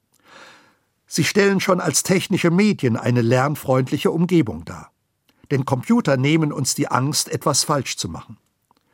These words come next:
Und es ist ja diese Angst vor dem Fehler, die das Lernen blockiert.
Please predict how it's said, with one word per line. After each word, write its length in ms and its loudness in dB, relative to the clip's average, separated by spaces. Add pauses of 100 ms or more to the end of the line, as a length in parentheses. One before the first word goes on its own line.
(240)
Und 140 2
es 140 0
ist 220 -2
ja 100 4
diese 440 0
Angst 320 -2
vor 100 0
dem 160 0
Fehler, 520 0 (320)
die 60 0
das 220 0
Lernen 440 0
blockiert. 600 -6